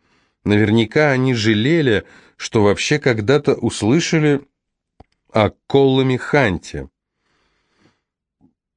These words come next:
Он поел немного бурды с тарелки, после чего почистил зубы, чтобы избавиться от ее вкуса.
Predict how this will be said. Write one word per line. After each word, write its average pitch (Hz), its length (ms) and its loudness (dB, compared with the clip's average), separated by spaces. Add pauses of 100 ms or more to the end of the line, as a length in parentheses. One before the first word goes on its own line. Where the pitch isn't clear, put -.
(500)
Он 185 200 2
поел 170 300 2
немного 143 420 2
бурды 107 520 0
с - 100 -8
тарелки, 147 640 2
после 101 380 -2
чего 123 260 2
почистил 110 640 0
зубы, 90 360 0
чтобы 90 380 0
избавиться 85 560 0
от 85 140 -4
ее 92 140 0
вкуса. - 520 -4